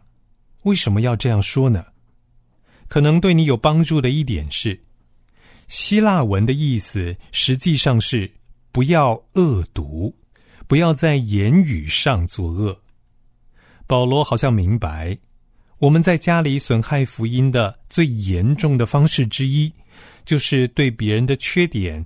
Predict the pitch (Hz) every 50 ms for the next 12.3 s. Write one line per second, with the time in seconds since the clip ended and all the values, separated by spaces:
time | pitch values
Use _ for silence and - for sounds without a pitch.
0 | - - - - - - - 104 90 92 107 - - - - 135 135 135 135 -
1 | 135 110 - 101 92 - - - 156 143 120 92 87 - - - - 127 127 131
2 | 135 - _ _ _ _ - - 117 110 104 101 101 95 - - - - 123 123
3 | 123 - - - - 120 117 110 - - - 123 92 - _ _ - - _ _
4 | _ _ _ _ _ - _ _ _ _ _ _ _ _ - - 185 196 202 202
5 | 185 160 120 113 107 135 165 180 143 - - 87 82 85 90 - - 101 90 -
6 | _ _ _ - - - 151 151 - 165 143 107 95 92 - - - 135 131 123
7 | 92 82 - 117 104 - - 82 80 87 - - - 110 110 117 - _ _ _
8 | _ _ - - 104 87 - 113 104 - 113 92 - 101 87 80 82 - - 104
9 | 87 - _ _ - _ _ _ _ _ _ _ _ _ _ _ - - - -
10 | - - - - - - 127 147 165 147 156 139 - - 151 143 147 147 - 160
11 | 143 139 135 123 - - 185 170 131 - 104 92 104 107 110 - 165 165 165 160
12 | 139 113 101 98 92